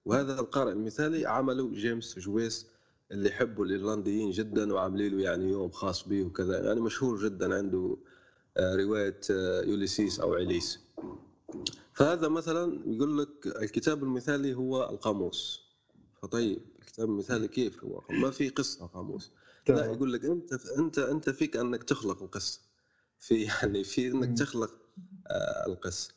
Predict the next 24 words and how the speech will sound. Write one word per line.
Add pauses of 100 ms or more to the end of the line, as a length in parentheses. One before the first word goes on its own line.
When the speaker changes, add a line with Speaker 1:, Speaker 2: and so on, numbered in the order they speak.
(260)
Speaker 1:
فأنا
أشوف
أن
القارئ
المثالي
هو
المترجم.
ليش؟
لأن
المترجم
هو
القارئ
الحقيقي.
مثلًا
لو
بيجيني
أنا
شخص
ويقول
لي:
"بدي
أترجم
لك،
آه،